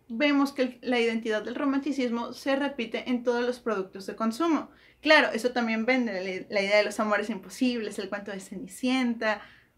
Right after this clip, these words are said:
lo utilizan en muchos otros países, pero en México es muy fuerte.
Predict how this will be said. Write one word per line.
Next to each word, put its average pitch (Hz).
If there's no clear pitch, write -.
lo 233
utilizan 240
en 254
muchos 202
otros 226
países, 233
pero 277
en 277
México 269
es 233
muy 240
fuerte. 330